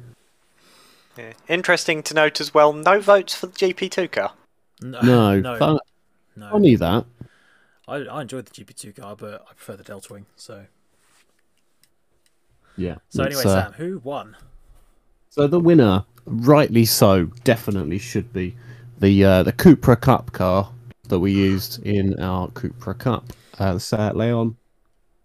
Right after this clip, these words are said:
Speaker 3: Cupra T C R.
Speaker 2: Yeah, very high quality mod. I came second in it. Nothing else needs to be said. Uh, <laughs>
Speaker 1: And I took most wins of the season.
Speaker 2: You did, but you
Speaker 3: Yep.
Speaker 2: finished. But, oh, and you, and you finished equal on points with Creed, didn't you?
Speaker 1: Yes.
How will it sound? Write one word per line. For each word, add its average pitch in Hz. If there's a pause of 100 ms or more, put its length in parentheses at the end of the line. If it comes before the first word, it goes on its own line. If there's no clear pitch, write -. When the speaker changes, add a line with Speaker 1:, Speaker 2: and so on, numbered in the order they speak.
(140)
Speaker 3:
Cupra 127
T 120
C 101
R. 64
Speaker 2:
Yeah, 104 (460)
very 131
high 117
quality 110
mod. 110 (480)
I 127
came 110
second 127
in 107
it. 110 (220)
Nothing 113
else 104
needs 113
to -
be 104
said. 113 (920)
Uh, 123 (540)
<laughs> -
Speaker 1:
And 107
I 131
took 143
most 139
wins 165
of 175
the 180
season. 208
Speaker 2:
You 127
did, 147
but 113
you 110
Speaker 3:
Yep. 123
Speaker 2:
finished. 120
But, 123
oh, 165
and 135
you, 135
and 135
you 135
finished 135
equal 151
on 131
points 147
with -
Creed, 156
didn't 113
you? 104 (880)
Speaker 1:
Yes. -